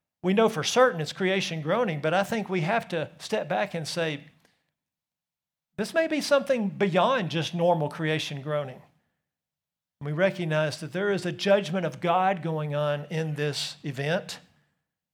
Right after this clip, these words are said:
a judgment of God on the world, not the final judgment, not the complete judgment. I especially feel like it's a judgment of America. You can just walk through the various things that this virus and the response to it has touched, has changed, has upended, has brought,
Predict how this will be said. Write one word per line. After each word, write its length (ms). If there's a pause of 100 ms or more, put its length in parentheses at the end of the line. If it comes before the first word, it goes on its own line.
(340)
a 40
judgment 420
of 80
God 240
on 100
the 60
world, 340
not 160
the 60
final 340
judgment, 460
not 160
the 60
complete 440
judgment. 600 (2000)
I 140
especially 520
feel 220
like 240
it's 160
a 60
judgment 460
of 120
America. 640 (1080)
You 100
can 120
just 240
walk 300
through 340
the 80
various 520
things 340
that 140
this 260
virus 720
and 140
the 40
response 540
to 220
it 100
has 300
touched, 420
has 240
changed, 540
has 200
upended, 540
has 240
brought, 420